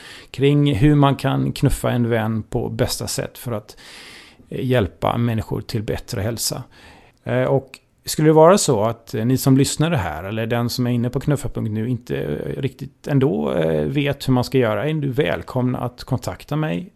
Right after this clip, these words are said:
eh, Henrik då, på knuffa punkt nu, så kan vi leda er vidare. Kanske finns det hälsoinformation som ni är osäkra på, som ni vill ha, eh, rätsida kring, eller om det är andra tips. Ni är välkomna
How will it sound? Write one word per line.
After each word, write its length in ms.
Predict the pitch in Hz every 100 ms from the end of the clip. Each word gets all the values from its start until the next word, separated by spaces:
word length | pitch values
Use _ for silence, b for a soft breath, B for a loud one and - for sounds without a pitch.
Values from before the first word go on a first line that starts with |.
| -
eh, 100 | 127
Henrik 480 | 120 139 131 147 -
då, 180 | 151 160 B B B _
på 440 | - 131 131 131 135 127
knuffa 340 | - 147 - 135
punkt 280 | - 135 139
nu, 140 | 135
så 480 | - 135 - - - -
kan 420 | 139 135 135 131
vi 340 | 127 123 123 B B
leda 320 | B 127 123 120
er 180 | 113
vidare. 560 | 113 117 127 95 85 98 -
Kanske 280 | - 170 185
finns 280 | 175 160 -
det 280 | 165 160 147
hälsoinformation 1000 | 139 131 - 131 120 123 120 - 131 135
som 180 | - 120
ni 60 |
är 40 | 120
osäkra 480 | 113 117 107 113
på, 360 | 110 - 120 -
som 240 | - 120 113
ni 260 | 117 113 - B B B
vill 160 | 113
ha, 220 | 110 110 -
eh, 520 | - 110 117 123 120
rätsida 480 | 120 - - 95 95
kring, 360 | - 110 104
eller 280 | 170 170 156
om 120 | 156
det 80 | 139
är 60 | 123
andra 220 | 95 98
tips. 300 | - - -
Ni 240 | 90 139
är 200 | 175 165
välkomna 840 | 214 202 143 - 175 180 151 117